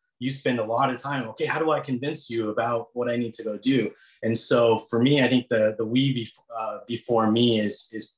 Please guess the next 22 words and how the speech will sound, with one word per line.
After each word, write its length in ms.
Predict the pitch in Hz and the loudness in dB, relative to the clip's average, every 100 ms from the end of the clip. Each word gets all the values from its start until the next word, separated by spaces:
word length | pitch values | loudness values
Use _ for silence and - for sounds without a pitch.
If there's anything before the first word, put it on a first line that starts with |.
| - | -8
a 120 | 107 | -6
piece 340 | - 113 113 - | -2 -2 -2 0
that, 320 | 104 101 - _ _ - | 2 2 -2 _ _ -4
um, 280 | 110 107 104 | 0 0 0
sort 160 | 143 | 0
of 120 | 117 - | -2 -2
emanates 480 | 120 120 113 110 - | 2 2 2 -2 -6
from 500 | - 107 104 101 101 113 | -8 -6 -4 -6 -8 -6
necessity 840 | 107 - - 131 139 104 104 98 | -6 -4 0 0 0 0 0 -2
and 180 | 98 104 | -2 0
really 160 | 110 | 2
just 240 | 104 110 - | 2 0 0
how 180 | 107 98 | 0 0
we 100 | 95 | -2
work 360 | 104 101 - - | 0 2 0 -6
to, 220 | 104 98 | -6 -4
to 120 | 110 | 0
go 100 | 107 | 0
solve 300 | - 104 104 | 2 2 2
the 60 | 92 | 0
customer 380 | 104 - 95 | -2 -4 -8
problems. 600 | - 98 95 90 - - | -4 -2 -2 -6 -14 -16